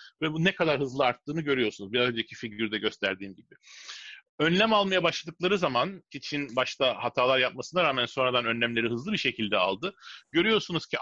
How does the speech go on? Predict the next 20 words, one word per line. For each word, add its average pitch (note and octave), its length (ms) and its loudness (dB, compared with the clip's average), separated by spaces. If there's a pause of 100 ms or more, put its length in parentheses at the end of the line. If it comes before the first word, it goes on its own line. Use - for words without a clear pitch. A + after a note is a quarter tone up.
R D#3+ 40 0
sıfır D#3 380 -6
düştükçe F#3+ 640 -4
bu E3+ 160 -4
artma E3 420 0
hızı D#3 360 2 (180)
eksponansiyel E3+ 760 2
yerine C#3+ 340 2
biraz D#3 260 2
daha C#3+ 200 2
azalmaya A2 540 2
başlıyor. D3+ 440 0 (360)
Ve F3+ 180 2
özellikle, F3+ 800 0 (600)
e, C3+ 60 2
<clears throat> B2+ 960 2
e, A2 280 0
Şubat G3 340 -2 (100)
ayları B2+ 320 2
gibi, A2 380 -2